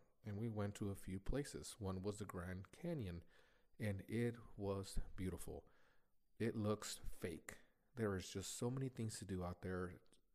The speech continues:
You can take a tour, you can go hiking, you name it. There is different entry points. There's one entry point where you get to go to a sky bridge. So you walk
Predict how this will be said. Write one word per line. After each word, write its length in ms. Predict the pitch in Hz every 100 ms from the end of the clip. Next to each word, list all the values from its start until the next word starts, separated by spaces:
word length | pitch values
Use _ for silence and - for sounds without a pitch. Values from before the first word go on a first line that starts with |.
| _ - _ _
You 140 | 107 107
can 160 | 90
take 160 | 82 85
a 80 | 85
tour, 460 | - 160 143 135 - - - - -
you 100 | 101
can 160 | - 85
go 200 | 82 80
hiking, 640 | 107 123 123 120 117 117 - - - - - - - -
you 160 | 117
name 260 | 117 95 85
it. 220 | 82 - - - - _ _ -
There 180 | 101
is 100 | 92
different 340 | - 117 113 104
entry 260 | 113 123 131
points. 360 | - 131 143
There's 180 | 90 -
one 160 | 98 98
entry 240 | 98 101
point 320 | - 101 101 95
where 340 | 95 95 92
you 140 | 92 95
get 300 | 98 95 -
to 80 | 95
go 220 | 95 90
to 180 | - 87
a 40 |
sky 300 | - - 101
bridge. 480 | 98 104 98 - -
So 120 | -
you 100 | 90
walk 440 | 90 90 90 90